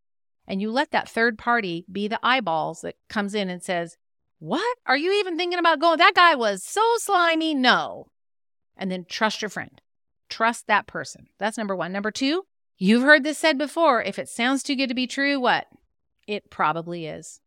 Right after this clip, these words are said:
If they're promising you the moon and it's only nineteen ninety-five and,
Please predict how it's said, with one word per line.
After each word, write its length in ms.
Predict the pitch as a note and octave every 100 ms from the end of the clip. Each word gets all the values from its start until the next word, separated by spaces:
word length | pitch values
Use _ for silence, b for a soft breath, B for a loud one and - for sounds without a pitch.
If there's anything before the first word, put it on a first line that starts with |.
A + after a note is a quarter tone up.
| _
If 200 | G#3+ -
they're 180 | C4
promising 640 | B3+ - A#3 C4 D#4+ D#4+ D#4
you 120 | D4+
the 80 | C#4+
moon 340 | B3+ C#4 C#4+ D4
and 180 | G#3+
it's 160 | G#3+ - -
only 560 | D#4+ E4 G3+ D#3+ C#3
nineteen 600 | D3 C#4 F4+ - - C#3+
ninety-five 800 | E3+ D#4 E4+ C4 - F3+ F#3 F3
and, 600 | - F#3 G#3+ G#3+ - G3